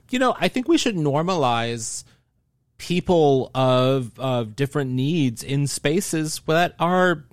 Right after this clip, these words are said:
quote unquote normal. You know what I mean? Like, there's no reason why a lawyer on, uh, Law and Order can't be in a wheelchair, or there's no reason why, you know, uh, the child of someone can't have special needs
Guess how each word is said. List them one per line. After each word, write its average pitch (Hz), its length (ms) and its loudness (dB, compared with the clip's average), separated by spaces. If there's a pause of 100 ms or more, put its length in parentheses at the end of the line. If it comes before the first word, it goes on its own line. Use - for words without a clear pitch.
(120)
quote 151 220 0
unquote 170 380 0
normal. 139 540 -2
You 113 80 -4
know 123 80 -4
what 127 80 -4
I 127 80 -2
mean? 143 240 -2
Like, 120 280 0 (420)
there's 156 260 -2
no 170 200 2
reason 139 580 0
why 113 560 0
a 110 100 -2
lawyer 107 640 0
on, 104 500 -8
uh, - 380 -14
Law 113 320 -2
and 107 80 -2
Order 113 320 -2
can't 110 320 -6
be 110 120 -2
in 107 100 2
a 101 60 2
wheelchair, 98 560 0
or 98 160 -6
there's 104 220 -4
no 143 140 0
reason 120 580 -4
why, 104 480 -2 (360)
you 131 140 -2
know, 110 180 0
uh, 107 140 -6
the 107 180 -4
child 123 480 -4
of 110 160 -4
someone 110 480 -6
can't 117 300 -10
have 113 180 -6
special 117 340 -6
needs 113 460 -4